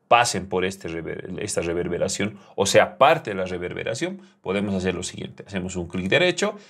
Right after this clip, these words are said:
y también lo ruteamos a este track. ¿Qué quiere decir? Que también está yendo al máster, pero también está yendo a ese canal.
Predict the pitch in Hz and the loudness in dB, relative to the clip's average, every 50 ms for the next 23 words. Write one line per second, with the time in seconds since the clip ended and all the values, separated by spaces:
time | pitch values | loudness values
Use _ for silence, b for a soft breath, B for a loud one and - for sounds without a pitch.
0 | B B B 135 156 170 - 123 104 113 131 139 - 107 104 95 90 92 98 95 | B B B 0 0 4 4 4 4 4 2 0 0 0 0 0 0 0 -2 -4
1 | 98 - 135 139 151 175 185 202 226 - - - - _ _ _ _ _ _ _ | 0 4 6 6 6 6 2 0 0 -2 -6 -8 -12 _ _ _ _ _ _ _
2 | - 85 90 98 107 101 - - 80 78 78 - - b b b b b b - | -4 0 2 2 2 2 -2 -4 -8 -8 -8 -10 -10 b b b b b b -2
3 | 107 101 - 123 131 120 123 127 131 131 - 165 147 123 b b b b b b | -2 0 4 4 4 6 6 6 6 6 6 4 2 2 b b b b b b
4 | - - - - 87 85 92 107 139 151 175 180 165 170 160 165 170 160 165 170 | -14 -14 -4 -2 0 0 4 6 6 6 6 6 6 6 6 6 4 4 4 2
5 | 165 147 139 135 131 - 151 151 - 131 - 95 - 90 87 92 90 113 131 143 | 2 2 0 0 2 0 -2 -2 0 -2 -2 0 0 0 0 0 0 0 2 2
6 | 151 131 - - 101 95 95 95 95 101 131 127 - - 92 90 90 92 95 95 | 2 0 0 0 2 2 2 2 4 4 4 4 4 0 0 2 2 2 2 2
7 | - 95 - - 113 135 151 120 98 | 0 -2 0 0 2 4 2 2 0